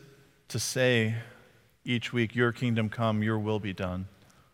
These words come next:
Lord, I ask that you would put our hearts in a place where we can say that with all authenticity, with all honesty.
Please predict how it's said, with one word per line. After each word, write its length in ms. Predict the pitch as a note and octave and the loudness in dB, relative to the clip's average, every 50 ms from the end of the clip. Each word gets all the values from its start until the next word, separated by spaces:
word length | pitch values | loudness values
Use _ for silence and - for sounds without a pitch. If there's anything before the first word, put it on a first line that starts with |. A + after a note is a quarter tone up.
| _ _ _ _ _ _ _ _ _ _ _ _ _ _ _ _ | _ _ _ _ _ _ _ _ _ _ _ _ _ _ _ _
Lord, 160 | - B2+ B2 | 0 4 6
I 60 | C3+ C3 | 8 10
ask 260 | A#2+ C3 C#3 - - | 10 10 8 6 2
that 100 | D3+ D3+ | -2 0
you 140 | C3+ C3 B2+ | 2 2 4
would 200 | A#2+ A2+ G#2+ - - - - - - - - - _ _ _ _ _ _ | 4 2 0 -4 -10 -20 -20 -20 -20 -20 -20 -20 _ _ _ _ _ _
put 180 | - - C#3 C3+ | 0 2 6 8
our 120 | B2+ A#2 | 8 8
hearts 460 | A2 - - C3+ C#3 D3+ - - - - | 6 6 6 6 6 6 2 -4 -4 0
in 80 | A#2+ | 0
a 60 | A2 | 0
place 480 | G2+ - - - A#2 B2 C3+ C3 - - | 0 -2 -2 -2 0 0 0 -2 -4 -4
where 120 | A2 G#2 | -4 -2
we 220 | G2+ G2+ A2+ A#2+ A#2+ | -2 -2 -2 -2 -4
can 680 | A2+ - - - A#2 A2+ A2 G#2+ G#2+ G#2 G#2 G#2+ A2+ - - - _ - _ - _ _ _ _ _ _ _ _ _ _ _ _ _ _ _ | -4 -8 -6 -4 -2 0 0 0 -2 -2 -4 -6 -8 -12 -16 -20 _ -20 _ -20 _ _ _ _ _ _ _ _ _ _ _ _ _ _ _
say 360 | _ - - - B2 B2 B2+ C3 | _ -8 -4 0 4 4 4 6
that 240 | C3 B2+ A#2+ A#2 | 6 6 4 4
with 160 | A#2 G#2+ G#2 - | 2 -2 -4 0
all 720 | - A2 A#2+ B2+ B2+ B2+ B2+ B2+ A#2+ - - - - - - - - _ _ _ | 2 6 6 8 6 6 4 0 -6 -12 -16 -18 -20 -20 -20 -20 -20 _ _ _
authenticity, 800 | - G2 - - A2+ F#2+ - - C3 - - C#3 B2 B2 B2+ B2+ A2+ - - - - _ - _ _ _ _ _ _ _ | -6 -6 -4 -6 -8 -8 -4 -2 -2 -2 -2 -2 -2 -2 -2 -2 -6 -8 -12 -20 -20 _ -20 _ _ _ _ _ _ _
with 160 | - A2 - A2+ | -14 -8 -2 0
all 180 | G#2 G2+ F#2+ | 2 2 2
honesty. 760 | C2 - G2+ A2+ B2 C3+ C#3+ - - - C#3 B2+ B2 C3 B2+ | 2 2 4 4 4 4 2 -2 -4 -6 -6 -4 -4 -6 -8